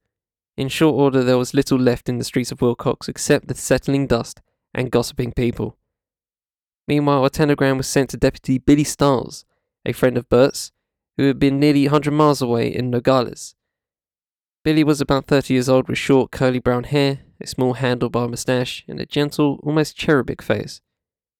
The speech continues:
He and wife Maria, thirty, had a five-year-old and hoped for more children.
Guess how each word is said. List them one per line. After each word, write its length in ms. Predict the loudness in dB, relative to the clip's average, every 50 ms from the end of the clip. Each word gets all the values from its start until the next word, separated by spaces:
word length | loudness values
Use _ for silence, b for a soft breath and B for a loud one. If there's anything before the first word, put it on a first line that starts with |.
| _ _ -6
He 200 | -2 0 0 0
and 200 | 0 -2 -2 0
wife 260 | 2 2 2 2 0
Maria, 400 | -2 0 2 2 2 0 -2 -4 _ _ -2
thirty, 400 | -2 -2 0 -2 -4 -4 -4 _ _ _ _ _ _ _ _
had 120 | -6 -6
a 40 | -4
five-year-old 560 | 0 0 0 0 2 2 2 2 2 0 0 -4
and 140 | -6 -6 0
hoped 260 | 2 2 2 2 0
for 80 | -4 -4
more 160 | -4 -2 -2
children. 380 | 0 -2 -2 -2 -4 -8 -14